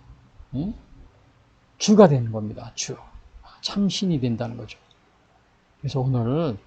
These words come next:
근데 요 참신이라고 이렇게 고백한 것은, 그러면 요것이 뭐 다윗왕, 다윗왕만 그런 것이냐? 안 그렇습니다. 우리 사-, 이, 저기 뭐 마리아, 예수님 어머니 마리아도 잉태를 했잖아요.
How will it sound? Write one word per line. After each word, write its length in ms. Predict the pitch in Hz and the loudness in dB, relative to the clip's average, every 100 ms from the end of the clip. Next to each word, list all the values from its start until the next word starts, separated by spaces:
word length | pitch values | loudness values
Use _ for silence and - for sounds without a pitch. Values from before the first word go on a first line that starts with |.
| - _ _ _ _ | -20 _ _ _ _
근데 220 | - 180 | 2 6
요 180 | 165 156 | 8 6
참신이라고 720 | - 254 269 240 214 185 165 | 4 6 8 8 8 8 8
이렇게 280 | 147 147 180 | 6 6 2
고백한 420 | 175 147 147 139 | 2 2 4 2
것은, 300 | 127 120 185 | -2 -2 -4
그러면 440 | 151 147 156 214 233 - - - - - 131 | -2 -2 0 0 -4 -12 -20 -20 -20 -10 -4
요것이 680 | 123 170 - 185 202 220 - _ _ _ _ - | 2 2 4 2 2 0 -4 _ _ _ _ -6
뭐 160 | 143 | -4
다윗왕, 640 | 135 - 185 233 196 175 170 - | -4 6 10 10 10 8 4 -4
다윗왕만 600 | - 131 175 190 170 185 | -6 2 4 4 2 0
그런 180 | 180 151 | -2 -2
것이냐? 380 | 143 131 117 170 - | -2 -4 -8 -10 0
안 120 | 196 | 6
그렇습니다. 580 | 202 160 139 123 127 139 | 6 4 0 -2 -4 -4
우리 420 | 135 160 170 139 | -4 -2 0 -2
사-, 240 | - - | -6 -8
이, 420 | 147 151 156 135 143 | -6 -4 -4 -6 -2
저기 320 | 165 151 143 | -2 0 0
뭐 180 | 127 139 | -2 0
마리아, 440 | 123 165 175 151 | 6 6 6 4
예수님 320 | 156 160 156 | 2 0 -2
어머니 240 | 147 143 160 | -2 -2 -2
마리아도 420 | 123 127 135 160 | -2 0 -2 2
잉태를 400 | 165 202 160 143 | 4 4 4 0
했잖아요. 460 | 123 127 127 180 | -2 -6 -4 -4